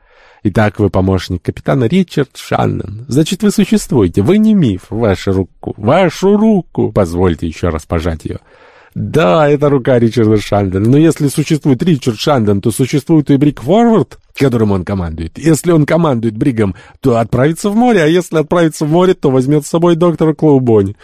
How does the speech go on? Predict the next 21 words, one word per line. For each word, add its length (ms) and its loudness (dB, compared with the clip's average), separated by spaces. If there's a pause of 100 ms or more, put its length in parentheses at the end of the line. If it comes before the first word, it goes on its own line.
(440)
«Ну 240 0
да, 280 -4
доктор, 380 -4
я 320 2
Ричард 400 0
Шанден. 880 -4
Брик 320 -2
Форвард 500 -2
существует 840 0
и 40 -6
отправится 560 -4
в 60 -8
плавание». 500 -4 (380)
«Это 320 0
вполне 720 2
логично», 920 -8 (340)
ответил 400 -2
доктор, 400 -2
сделав 380 -2
глубокий 440 -6
вдох. 640 -8